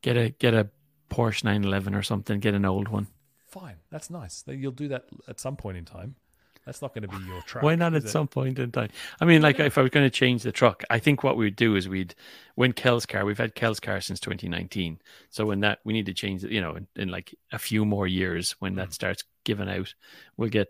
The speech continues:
Speaker 1: we'll get some sort of E V for the family, and then, and then my utility vehicle will be a fun driving petrol car.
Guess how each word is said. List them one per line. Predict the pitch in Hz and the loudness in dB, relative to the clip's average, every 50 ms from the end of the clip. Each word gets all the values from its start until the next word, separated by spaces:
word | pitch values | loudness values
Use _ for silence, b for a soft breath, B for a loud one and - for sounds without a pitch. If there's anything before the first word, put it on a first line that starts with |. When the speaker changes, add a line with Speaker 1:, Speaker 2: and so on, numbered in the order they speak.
| _ _ | _ _
Speaker 1:
we'll | - 104 98 | 0 0 2
get | 104 98 95 92 - _ | 4 2 2 0 -4 _
some | - - - 101 101 | -10 -6 -6 -6 -6
sort | 98 - 101 101 98 | -4 -4 -4 -4 -2
of | 92 92 98 - - | -4 -6 -8 -10 -6
E | 98 95 95 92 | -4 -4 -4 -2
V | 92 98 95 92 92 | -2 -2 -2 -2 -2
for | 92 - - 95 | -4 -6 -8 -10
the | 92 90 | -10 -6
family, | - 95 92 92 92 90 82 82 87 - B B B B B B B B | -6 -6 -4 -4 -6 -6 -8 -10 -12 -12 B B B B B B B B
and | - 98 98 | -4 -2 0
then, | 92 90 87 82 - - 254 240 - | 0 0 0 -2 -6 -10 -14 -10 -6
and | - 101 95 95 | -2 0 0 2
then | 90 90 90 87 87 90 - _ _ _ - | 2 0 0 -2 -4 -8 -12 _ _ _ -10
my | - 101 95 98 95 92 87 87 - - _ _ _ _ _ _ | -6 -6 -4 -2 -2 -2 -4 -6 -8 -14 _ _ _ _ _ _
utility | 113 104 101 - - 120 113 104 101 104 | -4 -4 -4 0 2 2 2 4 2 2
vehicle | 98 98 104 104 101 - 117 120 | 2 2 2 0 2 4 2 4
will | 117 113 113 | 4 2 0
be | 110 117 117 113 113 117 - - | 2 0 0 0 0 -2 -2 -4
a | 110 | -6
fun | - - 123 117 113 107 104 | -4 -4 -4 -2 -2 -2 -2
driving | 104 113 104 104 107 107 107 101 101 98 98 | 0 0 0 0 0 0 -2 -4 -4 -6 -6
petrol | - 101 98 - - - 87 | -6 -8 -8 -8 -8 -12 -10
car. | - 95 90 80 - | -10 -8 -8 -8 -8